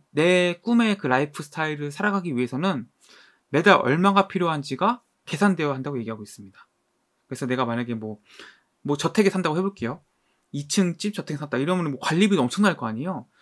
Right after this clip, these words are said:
그러니까 그런 것들 다 계산해 보셔야 된다는 거예요. 그래서 뭐 정확하게, 아, 한 달에 어느 정도가 필요한지, 그래서 그 정확하게 어-, 어느 정도가 필요한다 하면은 내가 어느 정도 벌어야 되는지가 생기죠.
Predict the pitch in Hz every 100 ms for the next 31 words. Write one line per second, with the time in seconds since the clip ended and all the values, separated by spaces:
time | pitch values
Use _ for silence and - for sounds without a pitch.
0 | _ 208 226 269 254 254 226 - 262 175
1 | 185 175 151 131 135 117 127 151 104 98
2 | _ _ _ _ _ _ _ _ - 135
3 | 196 226 _ _ _ - 123 - 196 175
4 | 147 170 117 _ _ _ 127 180 196 175
5 | 233 254 - 185 196 147 - 180 139 107
6 | 101 _ _ _ _ - - - - -
7 | _ _ - 208 208 202 196 190 190 185
8 | 180 180 196 196 185 147 135 - 147 190
9 | 185 180 175 - 220 202 180 170 113 _
10 | - 214 175 196 123 - _ _ 135 165
11 | 202 160 147 202 202 170 - 165 208 196
12 | 180 170 151 156 190 233 240 - 240 190
13 | 123